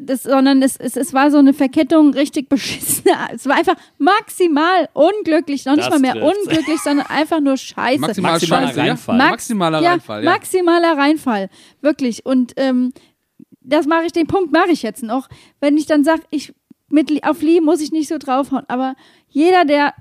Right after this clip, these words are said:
Speaker 1: eine Zusammenfassung zur Hand hat, auf YouTube, guckt euch mal bitte bei den Gegentoren den Lauf-, die Laufwege von Lee an.
Speaker 3: Gerade beim
Speaker 1: Gerade beim
Speaker 3: zwei null.
Speaker 1: zwei null.
Speaker 3: Boah.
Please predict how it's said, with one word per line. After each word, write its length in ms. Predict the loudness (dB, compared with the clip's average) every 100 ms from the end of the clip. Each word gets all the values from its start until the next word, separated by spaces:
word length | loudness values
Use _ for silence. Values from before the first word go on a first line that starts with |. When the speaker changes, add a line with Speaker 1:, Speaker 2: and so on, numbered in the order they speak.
| -4
Speaker 1:
eine 180 | -2 0
Zusammenfassung 720 | 0 2 2 2 -2 -2 -4
zur 180 | -4 -4
Hand 220 | -6 -6
hat, 200 | -8 -6
auf 220 | -2 0
YouTube, 480 | 2 2 2 -2 -4
guckt 300 | 2 2 2
euch 220 | -2 2
mal 120 | 2 2
bitte 260 | 0 -2
bei 120 | -2 -2
den 180 | -2 -2
Gegentoren 640 | -2 0 0 -2 -2 -2
den 180 | -2 -2
Lauf-, 320 | -2 -4 -4
die 240 | -14 -6
Laufwege 500 | -2 2 2 0 -2 -2
von 160 | -2 -2
Lee 160 | -6
an. 180 | -6 -6
Speaker 3:
Gerade 200 | -2 0
beim 160 | -2 -4
Speaker 1:
Gerade 360 | -2 0 0
beim 40 | 0
Speaker 3:
zwei 60 |
null. 120 | 0 -2
Speaker 1:
zwei 300 | -2 0 0
null. 460 | 2 2 2
Speaker 3:
Boah. 80 | 0